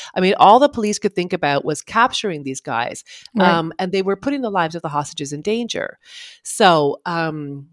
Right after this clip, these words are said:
Speaker 1: you know, instead of, like, actually thinking, "Okay, this is a person who we should be working with to get out of this situation," he just gaslighted the whole experience. Like, "Okay, she's got this strange, um, you know, attraction or whatever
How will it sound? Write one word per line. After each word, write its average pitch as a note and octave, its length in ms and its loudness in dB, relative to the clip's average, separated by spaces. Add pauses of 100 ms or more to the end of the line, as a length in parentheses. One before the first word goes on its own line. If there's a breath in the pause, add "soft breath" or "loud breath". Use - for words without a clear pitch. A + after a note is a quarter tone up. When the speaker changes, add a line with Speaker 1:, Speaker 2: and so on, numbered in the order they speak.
(280)
Speaker 1:
you G#3+ 80 -6
know, D#3 120 -4
instead G3 400 0
of, G3 320 0
like, E3+ 260 -4
actually F3 380 -2
thinking, F3+ 260 -4
"Okay, E3 220 0
this D#3 180 -4
is E3+ 140 -4
a D#3+ 40 0
person E3 420 -2
who D3+ 180 0
we D3+ 100 0
should D3 160 -2
be C#3+ 80 -4
working F#3 440 -2
with C3+ 200 -2
to E3 120 -6
get D3+ 180 -4
out G3+ 160 -2
of G#3 40 -8
this D3 160 -4
situation," C#3+ 720 -6 (220 loud breath)
he G#3+ 120 -4
just F#3 220 -2
gaslighted E3 560 -2
the D#3 80 -6
whole C#3+ 160 -2
experience. D3 640 -2
Like, C#3 160 -4
"Okay, C#3+ 300 -2
she's - 160 -4
got C#3 220 -4
this C#3+ 140 -2
strange, C#3+ 760 -6
um, B2+ 420 -8
you C#3+ 80 -4
know, - 240 -6 (340 loud breath)
attraction D#3+ 600 0
or C3+ 60 -2
whatever C3+ 500 -6